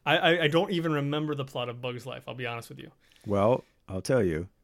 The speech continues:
Speaker 1: Please.
Speaker 2: Dave Foley plays an ant. Their little colony is in trouble because they're being picked on by the grasshoppers,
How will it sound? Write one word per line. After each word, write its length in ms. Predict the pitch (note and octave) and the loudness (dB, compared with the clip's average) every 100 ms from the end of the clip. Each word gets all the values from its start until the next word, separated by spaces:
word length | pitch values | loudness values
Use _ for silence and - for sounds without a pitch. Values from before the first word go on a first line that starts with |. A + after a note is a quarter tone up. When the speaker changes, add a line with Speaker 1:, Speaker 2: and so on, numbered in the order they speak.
| - | -20
Speaker 1:
Please. 100 | - | -4
Speaker 2:
Dave 180 | G2+ G#2 | 2 2
Foley 320 | - A2+ G#2+ | 4 4 6
plays 320 | G2 G#2 G2 G2+ | 4 4 2 2
an 100 | F#2+ | -2
ant. 460 | F2 E2+ E2+ - - _ | -2 -2 -2 -8 -18 _
Their 160 | G#2+ G#2 | -2 2
little 200 | G#2 G2 | 2 2
colony 440 | - A2 G#2 G2+ F#2+ | 2 2 4 4 2
is 120 | F#2+ | 2
in 100 | F#2+ | -2
trouble 340 | - F2+ F2+ | 0 0 0
because 280 | G#2+ G#2 F2 | 0 -2 -2
they're 80 | F2+ | -2
being 220 | F2 E2 | -2 -4
picked 260 | - G#2+ G#2 | -2 -2 -2
on 140 | F#2 | -2
by 100 | F2+ | 0
the 60 | E2+ | -2
grasshoppers, 800 | F2 E2+ E2 F2+ F2 G#2 A2+ - | 0 -2 -2 -4 -4 -4 -6 -8